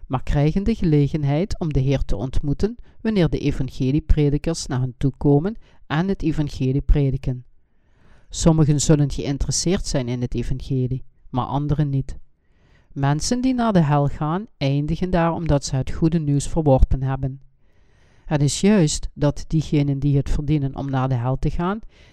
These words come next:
in de hel terechtkomen in overeenstemming met de waarheid van God. Diegenen die het verdienen om naar het koninkrijk van de hemel te gaan, bereiken het door in Jezus te geloven volgens het juiste onderscheidsvermogen,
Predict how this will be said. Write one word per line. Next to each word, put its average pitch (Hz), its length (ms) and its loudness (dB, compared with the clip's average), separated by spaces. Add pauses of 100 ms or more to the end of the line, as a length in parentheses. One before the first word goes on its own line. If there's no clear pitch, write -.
in 165 120 -2
de 139 100 2
hel 135 240 0
terechtkomen 165 840 0
in 226 260 -6
overeenstemming 147 880 -2
met 135 160 -2
de 135 80 4
waarheid 127 360 -2
van 143 200 -4
God. - 320 -4 (760)
Diegenen 190 540 0
die 175 180 4
het 165 140 0
verdienen 151 520 -2
om 143 100 -4
naar 135 180 -2
het - 160 -4
koninkrijk 143 580 0
van 139 140 -2
de 131 80 0
hemel 180 300 0
te 156 120 0
gaan, 139 360 -4 (640)
bereiken 143 520 0
het 190 280 -2
door 160 140 4
in 139 120 0
Jezus 131 400 -2
te 143 140 0
geloven 139 520 0
volgens 156 360 0
het 131 180 -6
juiste 135 520 0
onderscheidsvermogen, 156 1200 -2